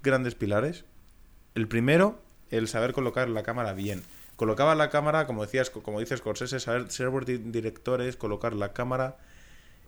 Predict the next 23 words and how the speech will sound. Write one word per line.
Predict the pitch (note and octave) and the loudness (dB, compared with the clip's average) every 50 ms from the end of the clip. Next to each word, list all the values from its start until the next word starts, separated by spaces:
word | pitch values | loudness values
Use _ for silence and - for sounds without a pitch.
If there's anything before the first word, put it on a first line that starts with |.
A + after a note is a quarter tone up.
| - - | -12 -8
en | G#2 G2+ G2+ | -6 -4 -2
aquel | G2+ G#2 G#2 - - D#3 D3 C#3 | -2 -2 -2 0 0 0 0 0
punto | - - C#3+ D#3+ E3 E3 D#3 C#3+ E3+ F3 F3+ F#3 E3+ - | 0 0 2 2 2 2 0 0 0 0 -2 -4 -8 -14
donde | - C3 A#2 A2 G#2+ G#2 G2+ G#2 G#2 G#2 | -10 -8 -8 -6 -6 -4 -4 -4 -2 -2
mejor | G#2 G2+ G2+ G#2 G#2 G#2 G2+ - - - - C3+ D3+ E3 D#3+ C#3 | -4 -4 -4 -4 -4 -4 -4 -6 -6 -2 2 2 2 2 2 0
vas | A#2+ A#2+ A#2 A#2 - | 0 0 0 0 0
a | B2+ | -2
transmitir | A#2+ A#2+ A#2+ A2 A2 G#2+ G#2+ A2 A#2 B2+ A#2 | -2 -2 -2 -2 -2 -4 -4 -2 -4 -4 -2
lo | A#2 A2 | -4 -4
que | G#2 A2 | -4 -4
tienes | G#2 A2+ A2 G#2+ | -4 -4 -4 -4
que | - A2+ G#2 | -4 -6 -6
transmitir. | - G2 F#2+ F#2+ G2 G2 G2 G2 A#2+ G#2+ F#2 - - - - - - - | -4 -4 -4 -4 -6 -8 -4 -2 -2 -2 -4 -6 -12 -20 -20 -20 -20 -12
En | - G#2 G2+ G#2 | -10 -8 -8 -8
este | G#2+ - - A2+ | -6 -6 -6 -2
caso, | - B2 A#2+ A#2 - C3+ B2+ | 0 0 0 0 0 0 0
él | - A#2+ A#2+ | 0 -2 -2
siempre | - - C3 C3 C3 B2 - C3 C3+ C3+ C3+ - - - - - - - - - - - - - - - | -2 -2 -2 -4 -2 0 2 2 2 2 0 -4 -12 -18 -20 -20 -20 -20 -20 -20 -20 -20 -20 -20 -20 -20
jugaba | - - - A#2 A2 G#2+ A#2 B2 B2 C3 C3+ C#3 C#3+ - - - | -6 0 2 2 4 6 6 6 8 8 8 6 6 2 -2 -4
con | - A2+ A2+ A2 A2 G#2+ | -2 -2 0 0 0 2
la | G#2+ G#2 G#2 | 0 2 0
perspectiva | A2 G#2+ - - G2+ - - - B2 B2+ B2+ | 0 -2 -4 -6 -10 -6 -4 -2 0 2 2
adecuada. | A2 G2 F#2+ - A#2+ A#2 G#2+ E2+ E2 | 2 2 2 2 2 4 4 2 -2